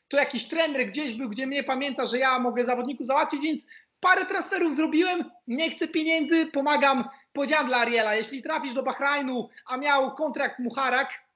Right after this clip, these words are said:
czyli mistrz, mega tam dużo, mieli słabszy sezon, ale oni zazwyczaj non-stop zdobywają mistrzostwa. Powiedziałem, ty się dogadaj z Arabusem, ile dostaniesz, nic nie musisz mi dawać, mnie to nie interesuje, on mu tam jakieś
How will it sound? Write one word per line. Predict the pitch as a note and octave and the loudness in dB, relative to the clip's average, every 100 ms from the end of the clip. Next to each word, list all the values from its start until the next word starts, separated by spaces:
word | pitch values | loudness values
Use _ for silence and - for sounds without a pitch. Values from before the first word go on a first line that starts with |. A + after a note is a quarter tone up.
| _ _ _ _ _ _ - | _ _ _ _ _ _ -10
czyli | B3 A3+ | -4 0
mistrz, | C4 A#3+ - A3 | 0 -2 -4 -2
mega | A3+ A3+ | 0 0
tam | A3 F4 C#4 | 0 -4 -10
dużo, | A#3 A3 G#3 - - - - | -6 -2 0 -2 -10 -20 -8
mieli | G#3+ B3+ A#3+ | -4 -2 -2
słabszy | D4+ C4 C4+ | -2 -2 -2
sezon, | D4 B3 B3 | -2 -2 0
ale | A#3+ | 2
oni | B3 A#3+ A#3+ A#3 G#3+ | 2 0 0 -2 0
zazwyczaj | A#3+ G#3+ C4 B3 A3+ | -2 -2 -2 0 0
non-stop | A3+ - G3+ | -2 0 -2
zdobywają | G#3+ A3 A#3+ A3 | 0 0 2 2
mistrzostwa. | A3 - B3 A#3+ D4+ | 0 -2 -4 0 0
Powiedziałem, | D4 D#4 D#4 C4+ A3 - - - | 0 2 4 4 2 -4 -20 -2
ty | E4+ | 0
się | D#4+ | 0
dogadaj | C#4+ D4 D#4+ C#4+ | 0 2 2 2
z | C#4 | 2
Arabusem, | C#4 B3 D#4+ - D4 C#4 | 2 2 0 0 -2 -2
ile | D#4 D#4 C4+ | -2 2 2
dostaniesz, | B3+ - D#4+ C#4+ B3 | 0 -2 -2 -2 -2
nic | D4 C4 | -4 -2
nie | C#4 | -2
musisz | C4+ B3 | -2 -4
mi | A#3+ A#3+ | -4 2
dawać, | C#4 C4 B3 - - - - | 4 6 2 0 -10 -10 -2
mnie | C#4+ | 0
to | D4 | 0
nie | C#4+ | 0
interesuje, | C#4+ A#3+ C4+ D#4+ D4 | 2 4 2 4 2
on | C#4 | 2
mu | C4+ | 0
tam | C#4 | 0
jakieś | C4 B3+ A3+ | -2 -2 -6